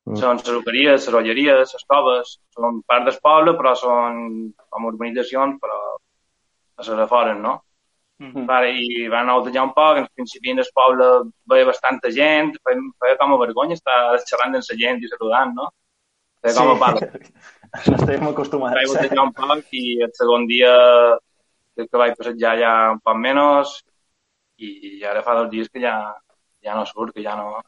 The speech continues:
Speaker 2: no ho necessito, per dir-ho així, no? Perquè antes no ho solia fer, tampoc.
Speaker 3: Mm.
Speaker 2: Però això de, de tenir, pues, de sortir a qualsevol hora, no has d'esperar en aquella hora per sortir, són les quatre i,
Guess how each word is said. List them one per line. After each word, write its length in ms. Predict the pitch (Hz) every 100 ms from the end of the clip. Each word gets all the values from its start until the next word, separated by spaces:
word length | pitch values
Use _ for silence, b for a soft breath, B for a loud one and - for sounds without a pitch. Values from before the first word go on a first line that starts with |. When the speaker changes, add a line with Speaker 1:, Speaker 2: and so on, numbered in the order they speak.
| -
Speaker 2:
no 80 |
ho 40 | 117
necessito, 440 | 120 120 - 117 113
per 80 | 107
dir-ho 160 | -
així, 220 | 110 110
no? 160 | 104 - - _ _ _
Perquè 160 | - 113
antes 220 | 226 127
no 80 | 135
ho 40 |
solia 300 | 135 135 117
fer, 200 | 110 135 127
tampoc. 320 | 120 110 - _ _ _ _ _ _ _ _
Speaker 3:
Mm. 240 | 135 123 107
Speaker 2:
Però 420 | 101 - _ 127
això 180 | 127 127
de, 140 | 139 139
de 180 | - 131
tenir, 340 | 135 139 139
pues, 160 | 135 131
de 60 | 127
sortir 800 | 135 123 135 135 135 131 135 135
a 60 | 135
qualsevol 360 | 139 147 139
hora, 220 | 151 156 151
no 140 | 143
has 80 | 135
d'esperar 340 | 135 - 127
en 60 | 131
aquella 300 | 131 135 143 143
hora 160 | 143 165 _ - -
per 100 | -
sortir, 300 | 139 117 131
són 160 | 127 127
les 140 | 135
quatre 300 | - 147 131
i, 120 | 120